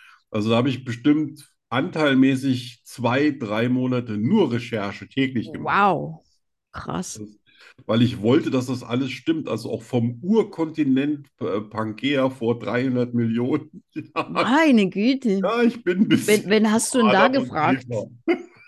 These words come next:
Speaker 2: Wen hast du da gefragt? Den Yeti, oder?
Speaker 1: Na, nee, der
Speaker 2: <laughs>
Speaker 1: war da, der war da schon ausgestorben. Nee, aber
Speaker 2: Ach so.
Speaker 1: äh, äh, wie oft es schon mal Eiszeiten gab und
Speaker 2: Ja.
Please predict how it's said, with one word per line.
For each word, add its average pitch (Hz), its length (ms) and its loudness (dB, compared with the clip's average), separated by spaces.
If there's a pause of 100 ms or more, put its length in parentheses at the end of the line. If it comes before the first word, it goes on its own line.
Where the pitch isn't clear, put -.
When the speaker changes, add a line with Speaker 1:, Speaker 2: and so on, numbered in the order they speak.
(260)
Speaker 2:
Wen 220 200 8
hast - 240 2
du 233 80 4
da 226 180 4
gefragt? 185 540 0
Den 175 140 0
Yeti, 190 600 2
oder? 180 400 -4 (160)
Speaker 1:
Na, 175 800 2 (180)
nee, 120 320 -2
der 110 280 -2
Speaker 2:
<laughs> 110 220 0
Speaker 1:
war - 120 -10 (160)
da, 107 320 -2
der 104 200 -4
war 113 140 0
da 110 100 -2
schon 110 140 -10
ausgestorben. 113 540 -6
Nee, 131 200 0
aber 113 340 0
Speaker 2:
Ach 107 40 -4
so. - 160 -8 (880)
Speaker 1:
äh, 120 100 -8
äh, 110 380 -2
wie 123 100 0
oft 123 300 -4
es 127 80 0
schon 123 220 -2
mal 123 240 0
Eiszeiten 107 840 -4
gab 101 480 -8
und 98 300 -10
Speaker 2:
Ja. 180 300 0